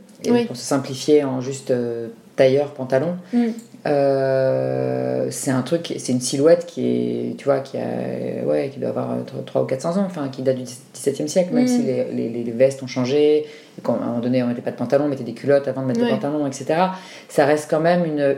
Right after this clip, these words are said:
Speaker 1: une silhouette extrêmement reconnaissable parce qu'elle est très structurée.
Speaker 2: Mm.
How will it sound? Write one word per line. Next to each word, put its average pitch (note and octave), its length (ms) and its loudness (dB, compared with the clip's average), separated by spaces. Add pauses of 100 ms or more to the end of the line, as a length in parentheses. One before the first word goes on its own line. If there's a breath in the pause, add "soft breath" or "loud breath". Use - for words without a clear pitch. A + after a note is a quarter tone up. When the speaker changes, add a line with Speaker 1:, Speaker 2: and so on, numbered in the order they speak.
Speaker 1:
une C#3 100 2
silhouette E3 560 4
extrêmement D3+ 400 -2
reconnaissable C#3 540 0
parce D3 120 -6
qu'elle B2 120 -2
est A#2+ 80 0
très C3 100 -8
structurée. E3+ 640 0 (100)
Speaker 2:
Mm. A#3 240 0